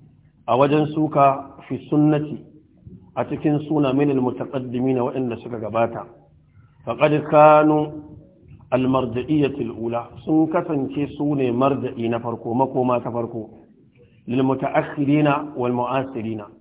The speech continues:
ga waɗanda suka zo na ƙarshen da kuma waɗanda suke na wannan zamanin. Wa aktharul firaqi wat tawa'if al-mu'asira, mafi yawancin firaq,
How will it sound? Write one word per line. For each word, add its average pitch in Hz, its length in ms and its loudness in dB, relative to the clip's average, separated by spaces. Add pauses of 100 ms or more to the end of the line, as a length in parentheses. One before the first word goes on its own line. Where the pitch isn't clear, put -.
(440)
ga 117 80 -6
waɗanda 151 440 2
suka 151 200 -2
zo 147 160 2
na 151 120 2
ƙarshen 143 560 -4
da 123 80 -8
kuma 143 260 -2
waɗanda 139 300 -2
suke 139 180 -8
na 123 80 -2
wannan 131 440 2
zamanin. 107 420 -2 (720)
Wa 127 180 6
aktharul 160 560 0
firaqi 156 300 0
wat 123 260 -4
tawa'if 139 420 -2
al-mu'asira, 131 840 -4 (600)
mafi 156 340 0
yawancin 156 760 2
firaq, 147 280 -4